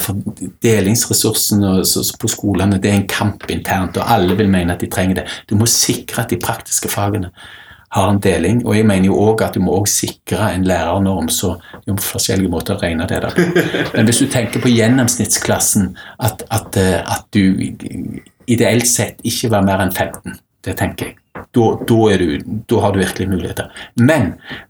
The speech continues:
Speaker 1: det å, å kjøre økt lærertetthet og de praktiske estetiske fagene forutsetter at du har lærere med kompetanse i det. Altså, nå har de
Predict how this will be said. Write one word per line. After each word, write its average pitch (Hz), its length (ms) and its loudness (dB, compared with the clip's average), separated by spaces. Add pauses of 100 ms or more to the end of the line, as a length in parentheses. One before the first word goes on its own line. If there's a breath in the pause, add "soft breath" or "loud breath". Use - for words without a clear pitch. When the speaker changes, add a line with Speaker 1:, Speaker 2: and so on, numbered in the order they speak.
(220)
Speaker 1:
det 151 240 4
å, 120 160 2
å - 300 -4 (180)
kjøre 120 520 2 (120)
økt 123 280 0
lærertetthet 110 760 -2 (400 loud breath)
og 113 200 4
de 98 120 2
praktiske - 460 -4
estetiske - 480 -2
fagene 104 380 0 (200 loud breath)
forutsetter - 840 -2
at - 320 -10 (160 loud breath)
du 110 100 -4
har 110 120 2
lærere 104 340 0
med 104 120 0
kompetanse - 540 -2
i - 60 -6
det. - 120 -6 (300 soft breath)
Altså, 98 380 0 (260 loud breath)
nå 123 160 4
har 123 140 4
de 120 80 0